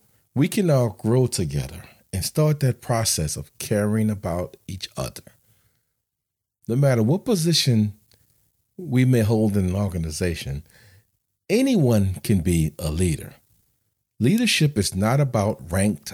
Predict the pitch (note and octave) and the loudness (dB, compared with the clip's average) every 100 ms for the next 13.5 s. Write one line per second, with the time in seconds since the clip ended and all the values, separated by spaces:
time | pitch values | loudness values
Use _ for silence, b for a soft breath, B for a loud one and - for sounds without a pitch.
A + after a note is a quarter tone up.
0 | - D#2 D2+ D#2 - - - - F#2+ C2+ | -10 -4 -4 -4 -8 -10 -6 -2 -2 -2
1 | - - _ b b b C#3+ D#3+ C3 G#2 | -8 -20 _ b b b -2 0 0 0
2 | - D#3+ D#3+ D3+ C#3+ B2+ A#2 A2 - G#2+ | 0 0 2 0 2 2 2 0 0 -2
3 | F#2+ F#2+ - G2+ E2+ G2+ E2 D2 - - | 0 -4 -4 -4 -2 0 0 -4 -8 -16
4 | - _ _ _ _ _ _ _ _ C3 | -20 _ _ _ _ _ _ _ _ 0
5 | D3 D#3 C3+ C3 B2+ B2 - C3+ G#2+ F#2+ | 2 2 2 2 4 2 4 4 4 4
6 | F#2+ E2+ _ G#2+ G2 G#2 C#3+ F#2+ D2 E2 | 2 -2 _ -4 0 4 4 4 -2 -6
7 | - _ _ _ _ _ - C#3+ D3+ - | -10 _ _ _ _ _ 0 2 2 -4
8 | _ _ _ _ _ A#2 B2 B2+ - A#2+ | _ _ _ _ _ 2 4 4 2 2
9 | A2 - - G#2+ G2 C#3+ F3 - - - | 0 -2 -4 -4 -4 0 0 0 -6 -12
10 | D2 - - - - - _ _ _ _ | -8 -10 -10 -16 -18 -20 _ _ _ _
11 | _ _ _ _ B B B B - C3+ | _ _ _ _ B B B B -2 2
12 | C#3 A#2 G2+ A#2 A#2 - - F#2 F#2 - | 2 2 2 2 2 -2 -2 0 0 0
13 | A2+ G2+ C3 E3+ | 0 4 4 0